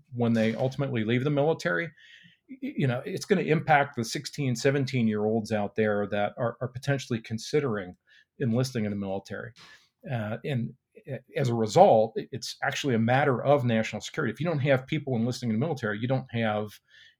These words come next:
anyone protecting our borders, protecting wherever they would send the military service to, to perform their duty. And in fact, <laughs> that's exactly what's going on with our services today.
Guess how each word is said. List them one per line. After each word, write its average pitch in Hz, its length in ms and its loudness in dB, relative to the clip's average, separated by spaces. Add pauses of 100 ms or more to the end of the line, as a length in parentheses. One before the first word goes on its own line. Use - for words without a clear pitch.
anyone 117 360 2 (140)
protecting 110 580 -4
our 110 100 -2
borders, 123 480 -2
protecting 110 640 -4 (220)
wherever 135 460 2
they 107 140 2
would 104 160 -4
send 107 360 -2
the 101 40 -6
military 104 480 -4
service 101 440 -10
to, 104 260 -8 (180)
to 113 120 -6
perform 110 420 -6
their 95 160 -6
duty. 107 340 -4 (240)
And 127 80 2
in 117 80 0
fact, 160 400 0 (360)
<laughs> - 260 -20
that's 139 160 -2
exactly 135 580 4
what's 113 220 2
going 117 240 2
on 110 240 2
with 104 140 -4
our 107 100 -2
services 117 520 -2
today. 117 340 2